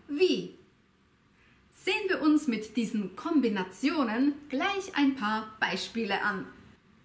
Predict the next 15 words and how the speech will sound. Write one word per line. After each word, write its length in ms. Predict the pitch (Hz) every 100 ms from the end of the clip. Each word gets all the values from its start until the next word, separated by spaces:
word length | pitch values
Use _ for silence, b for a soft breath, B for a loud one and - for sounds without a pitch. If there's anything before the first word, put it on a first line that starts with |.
| _ _ _
Ich 260 | 254 - 208
mache 440 | 233 370 - 311
es 300 | 240 240 -
genauso, 1000 | 240 226 233 330 440 427 - 220 240 370 - _ -
wie 380 | 190 220 415 415
du 160 | 339
es 240 | - 285 -
mir 260 | 240 233
gesagt 600 | 226 330 - 339 220 - 220
hast. 380 | 190 190 - - _ _ _ _ _ _ _ _ _ _ _ _ _
Es 240 | - 277 -
ist 340 | 294 - -
nicht 380 | 269 427 - -
so 440 | - - 320 403 -
kalt, 400 | 202 214 262